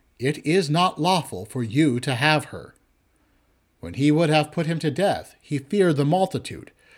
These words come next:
because they counted him as a prophet. But when Herod's birthday came,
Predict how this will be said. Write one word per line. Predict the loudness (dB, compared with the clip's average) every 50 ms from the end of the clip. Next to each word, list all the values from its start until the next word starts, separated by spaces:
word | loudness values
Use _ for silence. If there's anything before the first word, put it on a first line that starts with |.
| _ _
because | -10 0 2 2 4 4
they | 4 2 2
counted | 2 0 0 0 0 0 -2 -4 -4
him | -4 -4 -2 0 2 0 0
as | -2 -4 -6 -6 -8
a | -8
prophet. | -10 -6 -2 0 0 0 0 -4 -10 -14 -18 -20 _ _ _ _ _ _ -20 -20 -20 _ _ _
But | -2 0 2 2 2 2 0
when | -2 -2
Herod's | 0 0 2 2 2 2 0 -2
birthday | -2 -2 -2 0 2 0 0 0
came, | 0 0 0 2 2 2 0 -2 -4